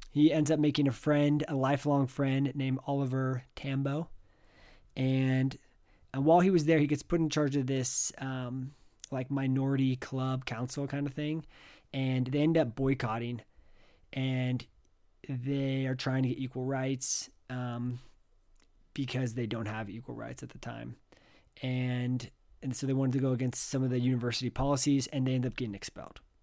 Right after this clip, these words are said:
So right away, young age, he's, like, it's his first or second year in university,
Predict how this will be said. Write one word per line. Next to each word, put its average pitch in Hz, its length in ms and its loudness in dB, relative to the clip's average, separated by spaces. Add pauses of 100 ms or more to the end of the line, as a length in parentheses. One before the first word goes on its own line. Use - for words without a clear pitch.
(200)
So 131 500 -2
right 170 300 6
away, 147 320 4
young 151 400 4
age, 131 560 -2 (360)
he's, - 520 2 (340)
like, 123 300 -8
it's - 160 -14
his - 120 -6
first 156 340 2
or 135 60 -2
second 135 360 0
year 131 320 2
in 139 140 0
university, 123 760 0